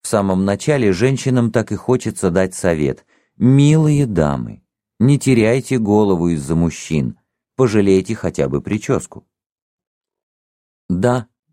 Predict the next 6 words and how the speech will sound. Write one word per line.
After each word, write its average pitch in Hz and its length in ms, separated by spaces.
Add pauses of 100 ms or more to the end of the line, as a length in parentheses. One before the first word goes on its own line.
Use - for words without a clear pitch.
(320)
любая 120 640
женщина 160 640
всегда 101 540
хочет - 480
повелевать 80 560
мужчиной, 73 640